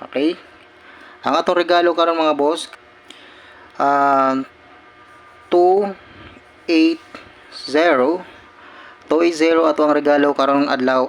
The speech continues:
ah, karong gabi una, mga boss, para ugma po ni, ha, mga boss, ha, ugma po. Advance lang ni, mga boss, akong gihatag sa inyo, ha, karon, ha, para ugma ni po. Ang shadow ani, mga boss, kay seven three five.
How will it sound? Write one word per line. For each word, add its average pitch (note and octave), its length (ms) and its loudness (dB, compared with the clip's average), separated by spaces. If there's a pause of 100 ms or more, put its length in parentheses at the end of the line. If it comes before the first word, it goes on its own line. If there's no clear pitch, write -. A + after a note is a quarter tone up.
ah, C3+ 160 0
karong C3+ 240 0 (760)
gabi C#3 240 0
una, D3 240 2
mga C3 160 0
boss, D#3+ 320 -4
para C#3+ 240 0
ugma C#3+ 240 0
po C#3 160 -2
ni, D3+ 160 0
ha, D#3+ 240 -4 (160)
mga C3+ 240 0
boss, C3+ 220 -4
ha, D#3+ 180 -4
ugma D3 460 -2 (100)
po. D3 240 0
Advance D3 480 -4
lang D#3+ 160 -2
ni, D#3+ 80 -2
mga D3+ 160 0
boss, D3+ 160 -2
akong D3 160 -2
gihatag C#3+ 400 -2
sa D3 80 0
inyo, C#3 160 0
ha, C#3 80 2
karon, C3 240 -2
ha, C#3 160 -2 (400)
para C3+ 240 0
ugma C#3 160 -2
ni C#3 160 -2
po. C#3 160 0
Ang C3+ 160 -2
shadow E3 300 0
ani, E3 100 0
mga D#3+ 160 0
boss, D#3+ 240 -4
kay C#3 240 -2
seven D#3 640 -2 (480)
three D3+ 400 2 (560)
five. B2+ 320 -2